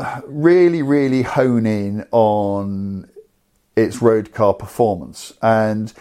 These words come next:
it's a bit quieter. I mean, certainly if you sit on a motorway, as I've done at seventy, eighty miles an hour, it's, it, it's, it's absolutely fine. You're not wafting along. You are aware, um,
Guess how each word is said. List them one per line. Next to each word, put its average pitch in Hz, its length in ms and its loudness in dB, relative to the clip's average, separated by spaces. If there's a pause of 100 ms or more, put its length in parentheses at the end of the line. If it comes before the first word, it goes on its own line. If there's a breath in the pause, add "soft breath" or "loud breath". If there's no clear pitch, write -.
(240 loud breath)
it's 202 180 2
a 202 40 -4
bit - 260 0
quieter. 110 420 -2
I - 20 -2
mean, 160 160 -6
certainly 220 340 0
if 151 140 -8
you 185 60 -8
sit 151 160 0
on 131 80 -4
a 113 60 -2
motorway, 110 400 0
as 98 100 0
I've 101 220 0
done 101 280 0
at 98 200 -6
seventy, 101 300 -4
eighty 92 180 -4
miles 92 300 -4
an 98 60 -6
hour, 95 340 -4
it's, - 520 -8
it, 107 160 -2
it's, - 360 -4
it's 135 200 2
absolutely 104 800 -2
fine. 65 360 -6 (220 loud breath)
You're 180 260 2
not - 100 -4
wafting 143 560 -2
along. 120 520 0 (240 soft breath)
You 131 160 -4
are 147 260 4
aware, 107 640 0
um, 101 680 -4